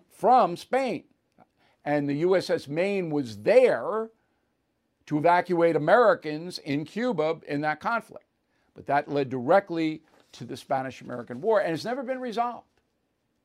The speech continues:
whether it was the Spanish blowing up that ship or a combustible fire caused by no one. Never been defined, interestingly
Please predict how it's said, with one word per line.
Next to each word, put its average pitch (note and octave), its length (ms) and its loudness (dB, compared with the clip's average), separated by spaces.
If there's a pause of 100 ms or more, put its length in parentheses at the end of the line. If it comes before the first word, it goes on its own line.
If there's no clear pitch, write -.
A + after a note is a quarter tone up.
(100)
whether C#3 340 -4
it C3 120 -8
was G3+ 420 2 (420)
the C3 100 -10
Spanish F3 480 0
blowing D3+ 360 0
up C#3 160 -8
that C3 200 -6
ship B3 280 -2 (180)
or F3 480 4 (560)
a C#3+ 140 -4
combustible C#3 640 -4
fire D#3 580 2 (220)
caused B2 360 -6
by B2+ 140 -8
no G3+ 180 6
one. - 180 -8 (1300)
Never F#3 440 4
been A#3 560 0 (500)
defined, D#3+ 460 0 (640)
interestingly A#2+ 880 -10